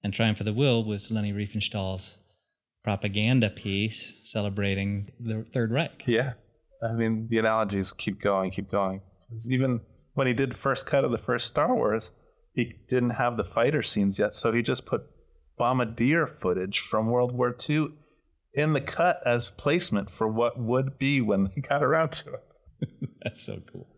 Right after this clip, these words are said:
Speaker 2: Yeah.
Speaker 1: Well, again, so propaganda then, if we're going, it's, you're persuading an audience. You have a vision, you have a mission, you're wearing it on your sleeve, you're saying, "Look at this, change your mind."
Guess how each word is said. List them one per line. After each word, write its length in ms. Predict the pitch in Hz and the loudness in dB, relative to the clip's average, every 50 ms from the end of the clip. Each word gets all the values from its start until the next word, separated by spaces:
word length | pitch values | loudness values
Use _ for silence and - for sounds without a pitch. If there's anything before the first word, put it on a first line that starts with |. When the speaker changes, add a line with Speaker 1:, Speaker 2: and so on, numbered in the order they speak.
| _ _ - - - | _ _ -14 -6 -2
Speaker 2:
Yeah. 200 | 127 135 127 - - - - - _ | 0 0 0 -2 -6 -12 -20 -6 _
Speaker 1:
Well, 180 | 269 269 262 - - - _ _ - | -2 -2 -2 -2 -8 -20 _ _ -2
again, 500 | - 170 - 151 123 110 110 107 110 - - - - - | 0 2 2 2 2 2 2 0 -2 -6 -10 -14 -12 0
so 180 | - - 135 127 | 2 4 4 4
propaganda 720 | - - 165 - - 147 123 123 127 131 127 120 104 101 | 4 4 2 4 2 2 2 4 4 6 6 4 2 2
then, 440 | 104 101 92 87 87 92 131 180 190 - - - | 0 -2 -4 -4 -4 -4 -4 -6 -6 -10 -12 -8
if 200 | - 117 110 - | -6 -6 -4 -2
we're 120 | 117 113 104 | -4 -4 -2
going, 320 | - - 117 117 117 117 - | 0 0 2 4 4 2 2
it's, 200 | 127 120 - - - - - - - | 0 -2 -2 -6 -12 -16 -20 -10 -4
you're 120 | - 143 139 | -2 -2 0
persuading 1040 | - - 156 139 - - - - 120 120 135 131 127 120 113 107 107 104 101 98 - - - - _ _ _ _ _ _ - | 0 0 0 0 0 -2 0 2 4 4 6 6 6 6 4 4 4 2 0 -2 -6 -12 -20 -20 _ _ _ _ _ _ -2
an 120 | 123 110 | 0 2
audience. 640 | 104 98 95 95 92 90 87 - 98 - - - - _ _ _ - | 2 2 0 -2 -4 -8 -10 -12 -14 -18 -20 -20 -20 _ _ _ -8
You 100 | 107 101 | -8 -8
have 520 | - - - 123 120 123 127 123 117 - - - _ | -4 -2 0 2 4 4 2 0 -2 -6 -12 -14 _
a 120 | - 120 110 | -6 -6 -4
vision, 420 | 110 123 120 117 110 - 120 117 | 0 0 0 2 2 2 2 4
you 120 | 113 110 104 | 2 2 0
have 480 | 90 - 117 113 113 113 117 113 117 - - | -2 -4 -2 -2 0 0 0 -2 -2 -4 -2
a 80 | 127 117 | 0 2
mission, 600 | 110 107 107 107 - - 113 107 107 107 107 - - - - - _ _ _ _ _ _ | 4 4 2 2 0 0 0 2 2 0 -2 -4 -8 -16 -20 -20 _ _ _ _ _ _
you're 180 | - 107 107 101 | 0 0 0 2
wearing 360 | 107 113 110 113 117 117 113 | 2 4 4 6 6 6 4
it 80 | 113 110 | 4 4
on 180 | 110 110 110 | 4 4 4
your 100 | 107 107 | 4 2
sleeve, 520 | 104 - - - 107 104 104 104 101 101 101 | 0 -2 -2 0 2 2 2 2 0 -2 -2
you're 180 | 104 101 98 | -2 -2 -2
saying, 680 | 98 - - 113 104 101 101 104 101 101 101 101 98 - - - - - - _ _ - | -2 -2 0 0 2 2 2 2 0 0 0 -2 -4 -6 -10 -18 -20 -20 -20 _ _ 0
"Look 300 | 110 117 143 165 - - | 4 4 4 4 4 2
at 160 | 147 - - | 0 0 0
this, 320 | - 104 104 101 - - | 0 0 0 0 -2 -6
change 340 | - - - - 117 107 98 | -8 -4 0 2 2 4 2
your 80 | 101 98 | 2 0
mind." 360 | 98 92 90 87 87 87 - | -2 -2 -4 -6 -8 -12 -14